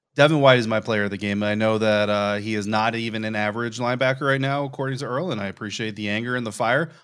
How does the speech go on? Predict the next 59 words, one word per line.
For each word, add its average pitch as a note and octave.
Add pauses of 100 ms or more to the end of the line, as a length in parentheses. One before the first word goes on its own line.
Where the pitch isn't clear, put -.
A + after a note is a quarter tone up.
I C4+
would F4
say D4+
he's G3+
an F3+
above B2
average G#2+
linebacker G#2
right B2
now. D#3
I D#3
wouldn't C#3+
say D3+
he's C#3
the A#2
best B2+
linebacker, B2+
middle B2
linebacker, A#2 (420)
uh, A#2+
in C3
the B2+
National A#2
Football A#2+
League. C3
I, A#2
I B2
would B2
agree A#2
with A2+
that G#2+
sentiment. B2 (280)
And B2+
I A#2
think A#2
Devin A2
White, G#2+
you A#2
know, A2+
if G#2
he's G#2+
being A2
honest G#2+
about G#2+
his G#2+
own G#2
play, G#2
would G#2
also G2+
have G#2+
to A2
agree. A#2
But C3+
look, C#3+
this C#3+
is C3+
a B2+
huge C3+
step, A#2+